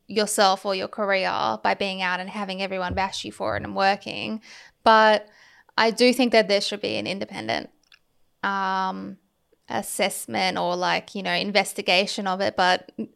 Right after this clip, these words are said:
having worked with a lot of sexual assault survivors, the fact that it happened that long ago, it's highly unlikely anything would come along,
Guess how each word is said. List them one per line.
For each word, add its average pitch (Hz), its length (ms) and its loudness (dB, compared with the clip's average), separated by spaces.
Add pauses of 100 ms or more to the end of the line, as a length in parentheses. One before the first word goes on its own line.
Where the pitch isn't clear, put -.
(220)
having 240 500 4 (540)
worked 214 380 6
with 214 100 -4
a 208 60 2
lot 202 220 4
of 185 100 2
sexual 185 400 -2
assault - 400 0
survivors, - 640 -2
the - 100 -8
fact 190 280 0
that - 100 -2
it - 80 -4
happened 190 360 -4
that 180 120 0
long 185 180 -4
ago, 180 280 0
it's - 160 0
highly 175 280 0
unlikely 190 540 0
anything 196 340 -2
would 190 140 -6
come 208 160 -2
along, 180 380 -2